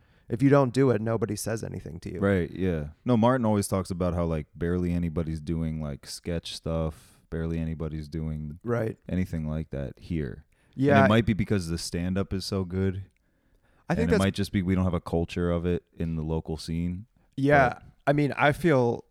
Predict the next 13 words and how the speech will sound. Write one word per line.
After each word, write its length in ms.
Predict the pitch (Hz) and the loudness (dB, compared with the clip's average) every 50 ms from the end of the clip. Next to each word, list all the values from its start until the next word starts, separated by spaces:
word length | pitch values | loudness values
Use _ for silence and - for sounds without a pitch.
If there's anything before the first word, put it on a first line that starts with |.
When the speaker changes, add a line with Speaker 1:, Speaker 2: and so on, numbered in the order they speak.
| _ _ - - - 76 78 - | _ _ -20 -18 -18 -18 -18 -14
Speaker 1:
slightly 560 | - - - 135 127 117 123 113 107 131 131 | -12 -8 -4 0 0 2 2 2 0 0 2
responsible 680 | 127 131 123 - 135 120 127 135 127 147 123 139 139 135 | 0 0 -2 -2 -2 -2 -2 -2 -2 -4 -4 -4 -4 -4
for 320 | - - 151 143 147 147 | -4 -4 -2 -2 0 -2
it, 200 | 147 - - - _ _ _ _ _ _ _ _ - | -2 -4 -6 -12 _ _ _ _ _ _ _ _ -18
the 180 | 123 127 131 127 | -10 -8 -6 -4
lack 300 | 127 123 127 131 - 147 | -2 -2 -4 -4 -6 -10
of 120 | 139 135 | -8 -6
it, 300 | 151 156 - - _ - | -8 -8 -8 -12 _ -10
just 260 | 104 113 113 110 - - | -8 -6 -6 -6 -6 -8
because 340 | 113 - - 110 101 95 | -8 -4 -4 -4 -4 -4
I, 480 | 107 95 101 98 90 95 95 90 85 - - _ _ _ _ _ _ _ _ _ _ _ _ - | -6 -6 -6 -6 -8 -10 -10 -10 -10 -12 -14 _ _ _ _ _ _ _ _ _ _ _ _ -10
it's 320 | 113 110 - - - - - _ - _ - | -10 -8 -8 -8 -12 -12 -14 _ -20 _ -20
f-, 160 | 98 - - | -18 -18 -18